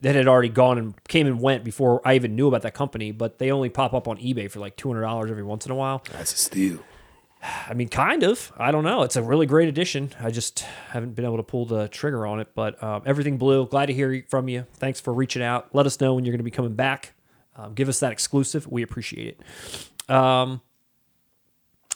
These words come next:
Speaker 1: also, Carlito, s-
Speaker 2: Yes.
Speaker 1: some exciting, maybe sad, I don't know, depending on how you look at it.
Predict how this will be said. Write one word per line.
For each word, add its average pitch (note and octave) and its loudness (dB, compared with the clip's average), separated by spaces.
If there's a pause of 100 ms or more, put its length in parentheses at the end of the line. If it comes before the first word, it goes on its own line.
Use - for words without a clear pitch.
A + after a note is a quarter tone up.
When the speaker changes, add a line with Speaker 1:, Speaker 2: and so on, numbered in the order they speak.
(300)
Speaker 1:
also, F3+ 0
Carlito, E3 0
s- C#3 0
Speaker 2:
Yes. - 0
Speaker 1:
some D#3+ 6
exciting, F#3 0
maybe C3 -2
sad, C#3 4
I C#3+ 2
don't C#3 0
know, C#3 0
depending C#3+ -2
on C3+ -6
how B2+ -4
you B2 -4
look B2 -6
at A2+ -4
it. A#2 -10